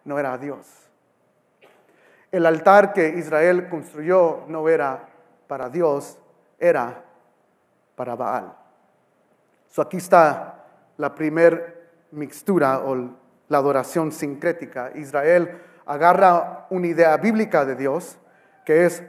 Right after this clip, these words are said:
construir altares para matar el pecado o lidiar con el pecado. So, ellos saben que eso es lo que Dios ha puesto, pero en vez de hacer el altar a Dios, lo hacen a Baal. ¿Entienden la mezcla? ¿Ven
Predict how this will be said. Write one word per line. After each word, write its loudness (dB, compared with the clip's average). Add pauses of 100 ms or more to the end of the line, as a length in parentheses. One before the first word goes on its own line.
(160)
construir 0
altares 2 (400)
para 0
matar 6
el 2
pecado 6
o 0
lidiar 0
con -8
el -10
pecado. -10 (760)
So, -6
ellos 2
saben 2
que 0
eso -4
es -10
lo -4
que -6
Dios -2
ha -6
puesto, -2 (320)
pero 2
en 0
vez 6
de 6
hacer 4
el 4
altar 4
a 4
Dios, 2
lo 4
hacen 0
a -6 (520)
Baal. 2 (640)
¿Entienden 0 (400)
la -6
mezcla? 2
¿Ven -2